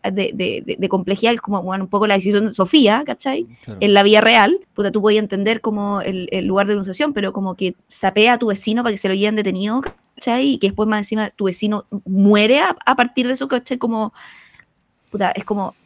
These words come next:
Speaker 1: también como civil, ¿tú cómo vivís con eso, cachai?
Speaker 2: Es una... Por eso, ¿y eso de, de, de dónde viene tu, tu, qué es el impulso que te hace de querer delatar a alguien? ¿Cachai?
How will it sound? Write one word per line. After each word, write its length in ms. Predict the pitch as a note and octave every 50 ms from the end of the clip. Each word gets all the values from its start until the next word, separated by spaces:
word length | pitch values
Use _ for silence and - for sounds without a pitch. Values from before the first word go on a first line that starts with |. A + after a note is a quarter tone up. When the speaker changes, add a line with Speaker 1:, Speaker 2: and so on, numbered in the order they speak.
| _ _ _
Speaker 1:
también 400 | - G3+ G3+ G3 G#3+ A3 B3 B3
como 220 | B3 B3+ B3 A3+
civil, 280 | A3 - G#3 A3 A#3+ A#3+
¿tú 100 | - A#3
cómo 180 | A#3 G#3+ G#3 G3
vivís 140 | F#3+ G3+
con 120 | - B3+ A4 C5+
eso, 200 | B4 - - A3+ -
cachai? 400 | G3+ F#3 - - A3 A#3+ C4+ - _ - -
Speaker 2:
Es 160 | C3 B2 A#2+
una... 880 | C#3 C#3+ C3+ C3+ C3 C3 B2 A#2+ A#2 A2+ A2+ G#2+ G#2 G#2 G2+ G2+ G2+ F#2 F#2+ E2 D#2+ - - - _ - _
Por 100 | - C#3+
eso, 280 | - - C#3+ A#2 - - _
¿y 240 | - A2+ A2+ A2+ B2+
eso 240 | C#3+ - E3 D3+ B2
de, 280 | A2+ G#2 G#2 G2+ G2 -
de, 220 | - G2+ G2 G2+
de 160 | - G2 G#2+
dónde 240 | G#2+ A#2 C3+ D3+ C#3+
viene 320 | B2+ B2 C#3 D3+ C#3 G#2+ -
tu, 440 | - G2 G2 G2 G2 - - - _ - _ _ _ -
tu, 580 | G#2 G2 F#2+ G2 G2 F#2+ - - - - - _ - - _ - _ - _ _ _ _ _ _ _ _ _
qué 100 | - D#3+
es 60 | D#3+
el 120 | F3 F3 E3
impulso 340 | D#3 B2+ C#3+ D3+ D3 E3+ D3
que 80 | D3
te 100 | C3 C#3
hace 160 | C3+ - D3
de 140 | C#3 C#3 B2
querer 320 | - - - A2 A#2+ B2+ B2+
delatar 520 | D3 C3+ A#2+ G#2 - - A#2+ C3 C#3+ - -
a 180 | B2 A#2+ A#2 A#2
alguien? 640 | A#2 A2+ G#2 G2+ G2+ F2 F2 F2 E2 F#2+ - A2+ _ _ _
¿Cachai? 540 | - F#2 - - - - - - - - -